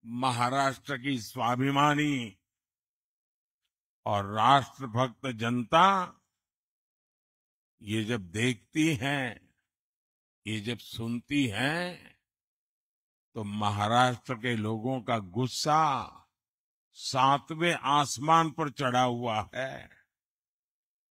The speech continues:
लेकिन अहंकार शिवसेना, नकली शिवसेना में इतना आ गया है कि उनको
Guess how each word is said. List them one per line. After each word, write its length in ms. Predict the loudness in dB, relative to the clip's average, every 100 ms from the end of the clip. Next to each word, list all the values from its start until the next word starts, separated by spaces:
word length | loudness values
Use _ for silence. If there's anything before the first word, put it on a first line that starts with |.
| _ _ _ _ _ _ _ _
लेकिन 540 | -2 2 2 2 0 0
अहंकार 880 | 4 4 6 2 0 8 12 12 10
शिवसेना, 720 | 2 -2 -2 0 4 6 6
नकली 440 | 6 2 2 -2
शिवसेना 580 | 0 -4 0 0 2 2
में 340 | 0 -4 -8 _ _ _ _ _ _ _ _ _ _ _ _ -8
इतना 360 | -8 -4 2
आ 320 | 4 6 6 6
गया 360 | 6 6 8
है 440 | 6 6 4 2 0 -10 _ _ _ _ _ -10
कि 60 |
उनको 800 | -4 -2 -4 0 6 6 6 2